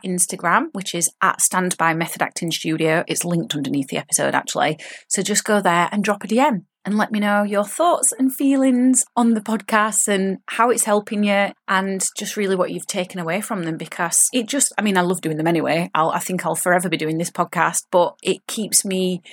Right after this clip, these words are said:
even more inspired. And I feel like that's such a big thing for us as creatives, that we always have to be, as often as we can, really inspired,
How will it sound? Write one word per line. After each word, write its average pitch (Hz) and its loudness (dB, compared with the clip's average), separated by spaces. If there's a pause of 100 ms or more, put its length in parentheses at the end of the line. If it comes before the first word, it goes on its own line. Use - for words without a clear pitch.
(240)
even 196 0
more 175 2
inspired. 160 2 (220)
And 170 -2
I 165 -2
feel 175 -2
like 165 0
that's 170 0
such - -2
a 175 -8
big 165 -4
thing 170 -4
for 180 -4
us 190 2
as 185 2
creatives, 196 -2
that 170 -4
we 170 -4
always 175 2
have - -2
to 180 -6
be, 160 -4 (220)
as 165 4
often - 0
as 156 -4
we 156 -6
can, 170 0
really 160 -2
inspired, 156 0